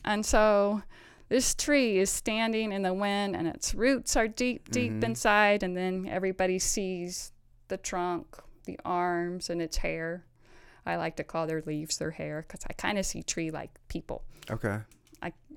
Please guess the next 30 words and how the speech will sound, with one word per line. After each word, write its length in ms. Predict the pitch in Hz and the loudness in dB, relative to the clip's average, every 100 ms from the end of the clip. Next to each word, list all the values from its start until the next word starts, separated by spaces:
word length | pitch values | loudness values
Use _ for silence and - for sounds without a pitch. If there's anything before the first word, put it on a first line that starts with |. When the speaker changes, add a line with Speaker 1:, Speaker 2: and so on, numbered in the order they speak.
| - | -6
Speaker 1:
I 100 | 175 | -4
think 320 | - 202 - | 0 -2 0
we, 260 | 202 208 185 | -2 -2 0
our 140 | 170 170 | 0 2
body 400 | 170 175 180 165 | 4 6 4 2
represents 680 | 165 165 160 - 170 160 | -2 -2 -4 -2 -2 -2
a 60 | 160 | -4
tree 320 | - 165 151 | -4 -4 -6
very 280 | 156 151 143 | -6 -6 -6
well. 440 | 139 147 147 160 - _ _ _ _ _ _ _ _ - _ _ | -8 -8 -8 -10 -14 _ _ _ _ _ _ _ _ -20 _ _
You 140 | 175 | -8
know, 300 | 165 160 160 165 | -6 -6 -6 -6
we're 340 | 165 165 160 156 - - - | -4 -2 -4 -10 -18 -18 -14
reciprocal 720 | - 208 208 202 160 - 160 156 - | -4 0 2 0 -4 -4 -4 -8 -6
Speaker 2:
Mm-hmm. 380 | 120 123 120 123 | -4 0 0 0
Speaker 1:
because 640 | 131 170 165 160 - - - - - - _ _ _ - | 0 0 0 0 -2 -4 -12 -20 -20 -20 _ _ _ 0
we 180 | 220 214 | 2 4
need 280 | 202 190 | 2 4
them 220 | 202 202 190 | 4 4 2
to 100 | 190 | -2
breathe 400 | 185 196 190 202 | 2 2 2 2
and 180 | 175 175 | 0 2
they 140 | 180 | 0
need 200 | 175 165 | 0 0
us 260 | 156 160 - | 0 -2 -4
to 100 | - | -6
breathe, 400 | 165 165 165 - - - - - - - _ _ _ - _ _ _ - 269 | -6 -8 -8 -10 -12 -12 -14 -16 -20 -20 _ _ _ -20 _ _ _ -16 -10
you 80 | 160 | -8
know. 220 | - - | -8 -6
Speaker 2:
Okay. 380 | 123 120 117 110 | -6 -2 -2 -2